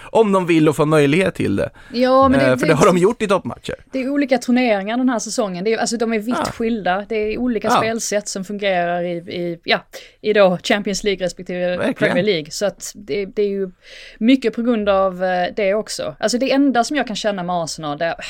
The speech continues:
Speaker 2: där man verkligen blir frustrerad, det är ju ibland när de ödslar tid. Eh, jag tror faktiskt att första gången som man, som det kröp lite grann i kroppen på mig, det var, jag tror att det var bortamötet med Bournemouth.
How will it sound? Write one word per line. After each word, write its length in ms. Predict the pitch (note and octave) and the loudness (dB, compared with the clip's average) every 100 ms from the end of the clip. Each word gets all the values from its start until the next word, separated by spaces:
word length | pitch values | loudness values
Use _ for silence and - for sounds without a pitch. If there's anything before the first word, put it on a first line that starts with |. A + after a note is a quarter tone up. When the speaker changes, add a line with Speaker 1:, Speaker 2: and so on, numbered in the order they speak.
| - - | -12 -4
Speaker 2:
där 160 | F#3+ | -4
man 160 | F3+ F3+ | -4 -6
verkligen 360 | F#3 F3 F3 E3 | -6 -6 -10 -6
blir 100 | E3+ | -6
frustrerad, 580 | D#3 - F3 D3+ D#3 | -6 -6 -4 -4 -4
det 40 | G3+ | -4
är 80 | F#3+ | -4
ju 120 | F3 | -4
ibland 300 | F3+ F3 E3+ | -4 -6 -6
när 100 | D#3 | -8
de 240 | D3+ C#3+ C#3+ - - - | -8 -10 -16 -20 -20 -10
ödslar 380 | E3+ D#3 - C#3+ | -8 -8 -8 -10
tid. 440 | - E3 - C3 - - - - | -10 -12 -12 -18 -20 -20 -18 -8
Eh, 180 | F#3 - | -8 -2
jag 160 | A#3+ | -2
tror 200 | - C#4+ | 0 -2
faktiskt 240 | C4 C4+ - | 0 -2 -2
att 180 | G3 - | -4 -4
första 300 | A#3 G3+ G#3+ | -6 -4 -2
gången 320 | A#3+ F#3+ D#3+ | -2 -4 -8
som 160 | F3+ E3+ | -10 -10
man, 300 | E3+ E3+ - - - | -10 -12 -16 -20 -16
som 200 | F3+ F#3 | -10 -6
det 80 | F3 | -6
kröp 400 | - G#3 F#3 F3+ | -4 0 0 0
lite 180 | G3+ F#3+ | -4 -8
grann 140 | F3 | -10
i 60 | D#3+ | -8
kroppen 380 | - F3+ F3 F3+ | -8 -10 -10 -6
på 140 | G3+ | -6
mig, 180 | D#3 D3 | -4 -6
det 60 | F#3+ | -2
var, 280 | A3+ G3+ | 0 0
jag 140 | - - | 0 -8
tror 280 | - C4 A3 | -8 -2 -2
att 80 | |
det 60 | A3 | -2
var 120 | F3 - | -6 -6
bortamötet 680 | G3+ - - D3+ D3+ C#3+ | -8 -10 -10 -8 -8 -8
med 160 | F3+ F3+ | -8 -4
Bournemouth. 520 | G#3+ F3 C#3+ - - | -4 -4 -6 -14 -20